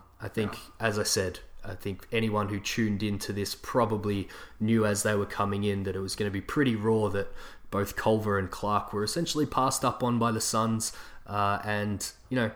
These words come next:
Speaker 1: a weird situation. I kinda hope that I'm wrong in one respect, and maybe that Cam Johnson balls out, although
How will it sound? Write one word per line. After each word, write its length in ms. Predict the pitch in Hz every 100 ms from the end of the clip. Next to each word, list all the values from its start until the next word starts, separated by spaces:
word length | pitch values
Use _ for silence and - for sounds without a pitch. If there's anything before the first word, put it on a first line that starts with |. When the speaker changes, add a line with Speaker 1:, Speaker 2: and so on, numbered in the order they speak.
| -
Speaker 1:
a 100 | -
weird 300 | 104 117 117
situation. 640 | - 123 - 113 107 - 95
I 80 | 95
kinda 340 | - 123 123
hope 260 | 123 120 -
that 140 | 120
I'm 200 | 113 110
wrong 280 | 110 113 110 - -
in 180 | 101 101
one 220 | 107 110
respect, 480 | 107 - - 110 -
and 200 | 98 90 - - -
maybe 220 | - 104 104
that 140 | 92
Cam 240 | - 110
Johnson 480 | 104 107 104 - 98 -
balls 320 | 107 104 95
out, 300 | 101 104 -
although 400 | 107 104 107 101